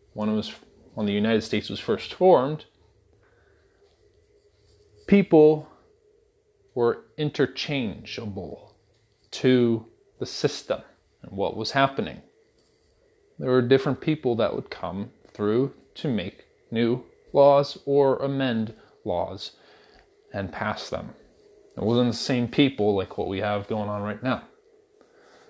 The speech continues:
Just like a lot of other countries do the same thing. Same people are in power. The next is the executive, which is the enforcement. Okay.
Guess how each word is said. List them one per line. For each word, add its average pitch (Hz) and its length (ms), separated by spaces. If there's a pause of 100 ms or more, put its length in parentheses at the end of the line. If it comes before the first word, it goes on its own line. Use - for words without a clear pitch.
(160)
Just - 200
like 95 160
a 101 40
lot 101 180
of 104 80
other 120 140
countries - 580
do 101 140
the 95 60
same 101 240
thing. 107 240 (340)
Same 104 240
people 117 300
are 107 60
in 110 100
power. 120 380 (2750)
The 131 60
next 175 280
is 151 200
the 135 100
executive, 113 680 (1600)
which 120 200
is 110 640 (580)
the 110 80
enforcement. 107 600 (3750)
Okay. 120 360